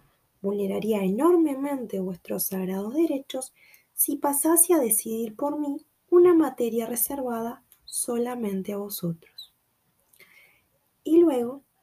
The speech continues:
plantea el temario del Congreso. En primer lugar, se planteó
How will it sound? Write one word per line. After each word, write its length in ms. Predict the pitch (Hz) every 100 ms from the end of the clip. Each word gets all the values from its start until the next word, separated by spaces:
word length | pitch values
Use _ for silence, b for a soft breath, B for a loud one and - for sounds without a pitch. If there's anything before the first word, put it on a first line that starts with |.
| _ _
plantea 460 | - 349 320 240 226
el 100 | -
temario 440 | 254 196 190 196
del 120 | 202
Congreso. 540 | 202 269 302 262 - - _ _ _ _ _ b b b b _
En 160 | 202 196
primer 320 | 196 190 196
lugar, 420 | 220 285 269 277 _ _ _ _ _ _ _ _ _ _ _ - _
se 260 | - - 233
planteó 540 | 226 254 254 285 277